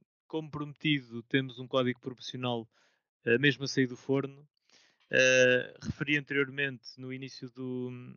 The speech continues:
desta nossa conversa, que este código só estaria disponível a partir de dia três de dezembro, dia de derby, volto a reforçar. Ahm,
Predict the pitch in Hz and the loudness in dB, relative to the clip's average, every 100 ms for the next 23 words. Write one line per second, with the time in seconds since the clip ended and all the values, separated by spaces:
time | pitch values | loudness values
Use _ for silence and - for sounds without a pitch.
0 | - _ _ _ - 131 - 127 123 - | -20 _ _ _ 0 0 2 -4 -4 -6
1 | 131 123 123 127 113 113 101 _ _ _ | -6 0 4 4 2 -8 -12 _ _ _
2 | _ - 139 143 - 147 131 123 - 143 | _ 0 2 2 -2 -4 -4 -8 -12 -14
3 | - 139 135 - - 135 131 120 123 120 | -6 -2 -2 -4 -10 -8 -4 -2 -2 -4
4 | 123 131 117 123 - 120 110 - - 135 | -8 -8 -2 -2 0 -2 -2 -6 -2 -2
5 | 135 143 151 _ _ _ _ _ _ 120 | -2 -10 -20 _ _ _ _ _ _ 4
6 | 127 113 110 123 127 127 135 - _ 117 | 4 4 4 6 6 2 -10 -16 _ -10
7 | 113 - - 117 - 120 123 123 _ _ | -10 -14 -20 -20 -4 0 0 -4 _ _
8 | _ _ - 131 127 127 127 127 127 | _ _ 0 4 4 4 0 -10 -20